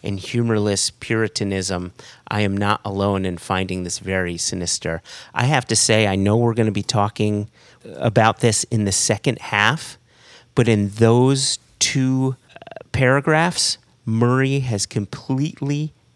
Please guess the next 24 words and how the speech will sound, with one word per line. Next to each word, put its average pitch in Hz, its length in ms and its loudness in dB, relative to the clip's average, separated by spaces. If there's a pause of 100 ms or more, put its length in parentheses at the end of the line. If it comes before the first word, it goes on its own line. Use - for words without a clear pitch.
taken 123 420 0
the 98 60 -4
spotlight 110 760 0
off 104 240 2
of 92 160 -2
him 143 420 0 (240)
and 107 200 -4
put 120 180 0
it 113 140 0
on 104 180 0
a 95 60 -2
large 101 560 0
issue. - 500 -4 (480)
We're 107 80 -4
not 104 300 -2
talking 151 520 2
about 92 260 2
a 90 40 -2
larger 90 500 -2
issue. 90 500 -4 (280)
We're 107 80 -4
talking 104 420 0
about 90 280 -4
him, 120 500 -2